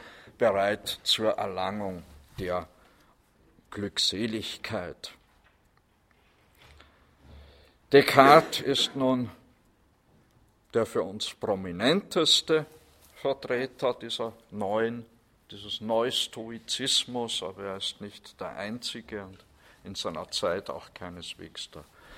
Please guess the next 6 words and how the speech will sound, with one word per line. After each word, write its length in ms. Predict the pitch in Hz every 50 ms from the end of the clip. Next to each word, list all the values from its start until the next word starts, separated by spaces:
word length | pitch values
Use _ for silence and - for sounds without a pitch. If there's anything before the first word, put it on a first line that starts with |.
| - - - - - -
prominenteste 960 | - 101 92 95 95 95 104 123 151 190 185 - - 156 143 - - - 147
Vertreter 800 | - - 139 123 - 127 123 123 131 131 - - - 123 113 - - - - - - - - - _
eines 360 | - 117 117 117 113 - -
solchen 420 | - 123 113 107 - - 120 110 104
Neustoizismus. 1300 | 101 98 104 117 117 - - - - 120 107 104 107 - - - 190 196 - - 170 160 147 135 - -
Der 160 | - 127 110